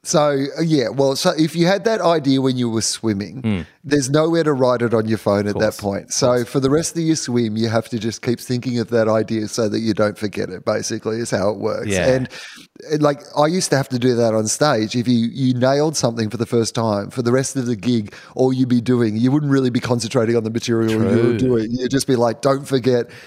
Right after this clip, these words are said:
Speaker 1: how you said that thing the way that you said it."
Speaker 2: Yeah.
Speaker 1: And so now I record it, but what I find with recording it is that you never need the recording.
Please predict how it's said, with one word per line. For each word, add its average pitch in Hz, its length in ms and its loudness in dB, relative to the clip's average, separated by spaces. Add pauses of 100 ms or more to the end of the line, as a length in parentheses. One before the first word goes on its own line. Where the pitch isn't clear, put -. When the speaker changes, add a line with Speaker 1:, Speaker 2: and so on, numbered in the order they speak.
(140)
Speaker 1:
how 139 140 2
you 123 240 2
said 120 260 0
that 120 240 0
thing 117 240 0
the 113 100 0
way 113 200 2
that 117 160 0
you 113 100 0
said 120 300 0
it." 104 180 -4
Speaker 2:
Yeah. 110 100 0
Speaker 1:
And 107 300 0 (440)
so 147 180 0
now 175 220 2
I 190 100 2
record 135 500 0
it, 104 220 -4 (340)
but 139 160 2
what 147 140 4
I 170 120 0
find 135 400 0
with 117 160 0
recording 110 520 0
it 104 140 -2
is 101 340 -4 (540)
that 120 180 0
you 120 160 -2
never 110 220 -2
need 95 240 -4
the 101 100 -6
recording. 87 560 -10